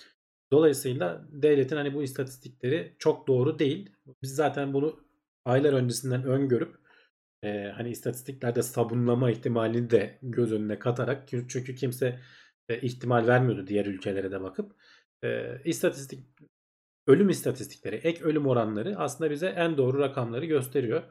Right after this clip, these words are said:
E, bunlar, e, gizlenebilecek şeyler değil. E, daha uzun vadede, yıl tamamlandığı zaman falan daha net rakamlara da ulaşacağız. E, bu sayıları bu arada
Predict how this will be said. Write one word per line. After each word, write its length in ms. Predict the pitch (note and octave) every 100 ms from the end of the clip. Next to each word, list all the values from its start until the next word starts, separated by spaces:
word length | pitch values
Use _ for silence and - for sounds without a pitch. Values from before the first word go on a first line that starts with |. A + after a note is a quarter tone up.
| - - _ -
E, 240 | A2+ A#2 C3+
bunlar, 420 | C#3 D3 D#3+ C#3
e, 360 | B2+ B2+ C3
gizlenebilecek 800 | B2 B2 C#3 C#3+ C#3 C3 C3 C3+
şeyler 500 | - C#3 C3 C3 C3
değil. 260 | C3+ D3+ E3+ _ _ B2
E, 260 | A#2+ A#2+
daha 220 | B2+ D#3+
uzun 300 | C#3 A#2 A2
vadede, 360 | G#2 G2 G2 C#3
yıl 380 | C3 C3 B2 B2+
tamamlandığı 600 | A#2+ B2 B2 B2 B2 A#2
zaman 220 | G#2+ G2+
falan 240 | D3+ D3+
daha 180 | C3 B2
net 200 | B2 G#2 - _ _ _ -
rakamlara 500 | B2 A#2+ G#2 G2+ A2
da 220 | E3+ - _ - _ _ -
ulaşacağız. 680 | C3 C3 B2 G#2+ C3+ F#3+ - _ _ _ _ _
E, 340 | A#2 A#2 A2+ B2+
bu 400 | G3 G3 - C3+
sayıları 520 | - C#3+ D#3 F3 G3
bu 60 | E3+
arada 460 | D3+ D#3 F#3 F3